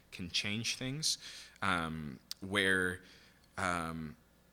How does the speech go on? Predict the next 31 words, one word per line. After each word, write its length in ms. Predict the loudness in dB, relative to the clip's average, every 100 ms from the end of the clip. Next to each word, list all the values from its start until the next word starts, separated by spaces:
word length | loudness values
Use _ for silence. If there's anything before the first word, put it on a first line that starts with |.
| _ _ -20 -14
where 120 | -10
God 280 | -4 -2 -2
would 100 | -2
deliver 460 | -2 -2 -2 -4 -6
a 40 |
guy 240 | -2 0 0
like 320 | -2 -4 -6
Lot. 420 | -6 -6 -8 -12 -14 -16 -18 -20 -20 -20 _ -20 -20 -20 -20 -20 -20 -8
I 20 |
mean, 140 | 0
there's, 240 | 4 6 8
there's 240 | 6 6
a 80 | 6
lot 400 | 6 8 8 6
going 260 | 4 4 4
on 220 | 4 2
to 80 | 0
ponder, 420 | 2 2 4 2
but 180 | 2 0
it's 160 | 4
so 440 | 8 8 8 6 6
different 460 | 4 4 2 0
than 100 | -2
the 80 | -2
way 220 | 2 2
we 120 | 2
normally 460 | 0 0 0 0 0
think 260 | -4 -6 -6
of 80 |
this 140 | -4 -2
story. 340 | -2 -6 -12